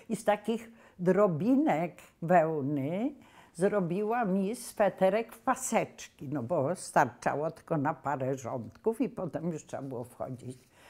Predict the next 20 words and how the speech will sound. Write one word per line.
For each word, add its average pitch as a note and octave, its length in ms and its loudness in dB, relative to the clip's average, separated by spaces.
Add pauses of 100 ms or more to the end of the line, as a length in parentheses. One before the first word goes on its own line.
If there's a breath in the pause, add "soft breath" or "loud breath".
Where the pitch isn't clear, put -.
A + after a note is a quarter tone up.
(260 loud breath)
e, C3+ 420 -2
z C3+ 180 -2
nową. C#3+ 380 2
Ja E3 580 2 (200)
całą F3 540 -2
następną D#3 960 0
wiosnę C#3 580 -2
jeszcze C3 720 -4
w - 60 -20
tym D3 200 -8
sweterku C3 1000 -8 (140)
chodziłam. B2+ 600 -8
On A#2 160 -8
był A#2+ 220 -14
taki, A#2 560 -12 (500 loud breath)
można B2+ 300 -6
powiedzieć, C3+ 520 -6
znaczący, F#3 960 -2
aczkolwiek G#3+ 800 -2
może F#3 400 -2